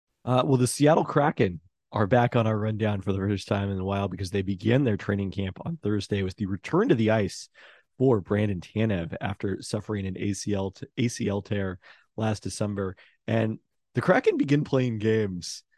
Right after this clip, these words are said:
shockingly soon here. They have already popped up on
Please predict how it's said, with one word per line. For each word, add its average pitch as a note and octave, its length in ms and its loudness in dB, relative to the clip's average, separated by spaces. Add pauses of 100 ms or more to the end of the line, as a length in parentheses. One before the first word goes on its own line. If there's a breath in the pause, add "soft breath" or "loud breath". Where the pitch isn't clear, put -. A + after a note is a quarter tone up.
(200)
shockingly C3 640 0
soon G2+ 360 -4
here. F#2 180 -6
They G2+ 140 -2
have B2 120 0
already C#3 280 4
popped A2+ 400 -4
up G2+ 220 -4 (160)
on G2 340 -4